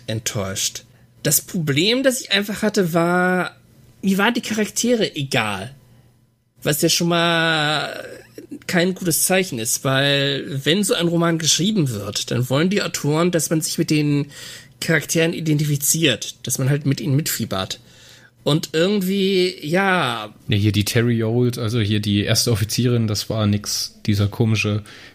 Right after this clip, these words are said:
Speaker 2: wie heißt der, Baston? Nee, der Lieutenant, der diesen Rover fährt, auch ganz unangenehmer Typ.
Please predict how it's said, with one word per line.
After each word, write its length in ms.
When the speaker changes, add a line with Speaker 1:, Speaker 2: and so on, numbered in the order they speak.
Speaker 2:
wie 80
heißt 220
der, 100
Baston? 640
Nee, 240
der 80
Lieutenant, 440
der 100
diesen 280
Rover 320
fährt, 480
auch 180
ganz 220
unangenehmer 540
Typ. 300